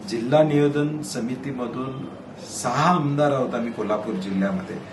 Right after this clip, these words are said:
सहा आमदारांना फक्त दहा टक्के निधी दिला जाईल, म्हणजे आमच्या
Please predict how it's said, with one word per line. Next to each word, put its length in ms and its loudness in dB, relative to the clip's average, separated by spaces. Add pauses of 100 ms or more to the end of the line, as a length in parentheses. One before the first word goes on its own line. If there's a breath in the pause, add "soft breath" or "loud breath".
(380 loud breath)
सहा 200 4
आमदारांना 720 0
फक्त 280 -8
दहा 300 -4
टक्के 420 -4
निधी 240 2
दिला 280 -2
जाईल, 300 -2
म्हणजे 300 -2
आमच्या 600 0